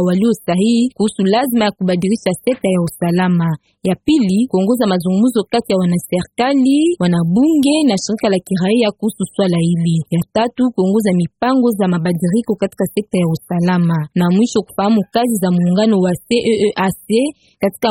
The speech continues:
mwendo wa mabadiliko kuhusu sekta ya usalama na namna ya kuendesha kazi. Tukumbushe kama kazi hizo zimeanzishwa baada ya miezi kumi na moja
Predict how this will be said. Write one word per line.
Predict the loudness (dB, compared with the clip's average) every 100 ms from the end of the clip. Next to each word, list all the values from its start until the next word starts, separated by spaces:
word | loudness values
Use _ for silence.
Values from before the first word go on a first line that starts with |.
| 2
mwendo | 2 2 2
wa | 0 0
mabadiliko | 0 -2 0 -2 0 -2 -2
kuhusu | -6 -6 -6
sekta | -4 -4 -2
ya | -2 -2
usalama | -4 -2 0 2 2 2 0
na | 0 2
namna | 2 2 0
ya | 0
kuendesha | -2 0 -2 -4 -6 -2
kazi. | -2 -2 -4 -4 -4
Tukumbushe | -4 -2 0 0 -2
kama | 0 -2 0
kazi | -2 0 0
hizo | 0 0 0
zimeanzishwa | 0 0 0 0 0 -2 0 -2 0
baada | 0 0 0
ya | 2
miezi | 0 -2 -6 -2
kumi | 2 4 4
na | 2
moja | 2 2 0 0